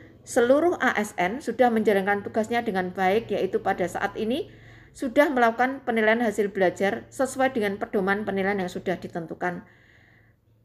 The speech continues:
di sekolah ini. Dalam melakukan penilaian ini, hasil nilai siswa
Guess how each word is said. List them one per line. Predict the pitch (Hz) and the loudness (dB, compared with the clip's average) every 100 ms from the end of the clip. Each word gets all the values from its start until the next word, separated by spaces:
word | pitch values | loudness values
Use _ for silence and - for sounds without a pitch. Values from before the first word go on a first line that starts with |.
| _ _ _ _ - | _ _ _ _ -6
di | 226 | -2
sekolah | 226 202 190 | 2 4 4
ini. | 185 175 156 175 - _ _ _ _ _ | 2 -4 -6 -10 -16 _ _ _ _ _
Dalam | 254 240 311 | 4 6 6
melakukan | 294 262 269 | 2 0 0
penilaian | 262 247 240 233 | -2 2 2 2
ini, | 247 247 392 415 - _ _ _ _ _ _ _ _ - | -2 -2 -4 -6 -14 _ _ _ _ _ _ _ _ 0
hasil | 226 226 226 320 339 294 | 4 4 4 6 6 4
nilai | 269 247 247 | 0 0 0
siswa | 220 208 175 170 233 | -2 -4 -6 -6 -8